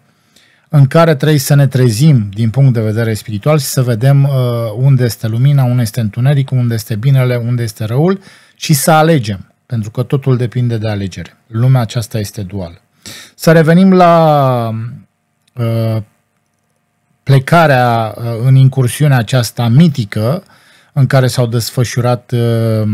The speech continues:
mă rog, uh, cronologia în deschiderea jocurilor la Paris. Ați văzut un luntraș care era nimeni altul decât, uh,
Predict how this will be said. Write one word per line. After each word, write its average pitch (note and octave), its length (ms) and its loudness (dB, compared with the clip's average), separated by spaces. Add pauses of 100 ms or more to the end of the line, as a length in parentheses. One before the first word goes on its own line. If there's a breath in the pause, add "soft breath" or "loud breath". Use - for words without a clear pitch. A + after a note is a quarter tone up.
(320)
mă A#2+ 100 -2
rog, A#2 260 0
uh, G#2 760 -2
cronologia C#3+ 1120 2
în A#2 560 2 (360 soft breath)
deschiderea B2 560 0
jocurilor G#2+ 520 -2
la G2+ 140 -4
Paris. D#3+ 520 -4
Ați A#2+ 220 0
văzut A#2 380 -4
un A2+ 120 0
luntraș G#2+ 500 0
care A2+ 240 -4
era A2 420 -2 (400 soft breath)
nimeni C3 460 4
altul B2+ 400 0
decât, A2+ 480 -6
uh, G#2+ 540 -2